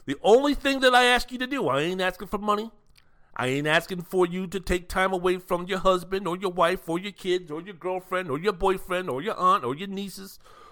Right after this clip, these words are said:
or your cousins or your best friends or your side chick or anything like that. The only thing I'm asking you to do is just subscribe,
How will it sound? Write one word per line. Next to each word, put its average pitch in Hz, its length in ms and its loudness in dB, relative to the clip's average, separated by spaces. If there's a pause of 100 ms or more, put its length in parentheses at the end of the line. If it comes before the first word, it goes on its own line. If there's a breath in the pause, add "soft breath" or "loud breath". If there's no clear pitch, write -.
(100)
or 151 200 8
your 202 140 -4
cousins 196 720 2
or 135 180 -2
your 185 120 -4
best 175 260 2
friends 190 680 -4
or 147 140 0
your 196 100 -4
side 190 340 2
chick 185 280 -4
or 151 80 -2
anything 196 340 -6
like 180 200 -4
that. 113 260 -6 (500 loud breath)
The 101 80 -6
only 156 160 2
thing 185 180 -2
I'm 175 140 -2
asking 170 320 -4
you 165 120 -10
to 160 80 -16
do 117 260 -10 (560)
is 107 160 -6
just - 300 -12 (200)
subscribe, 135 720 -4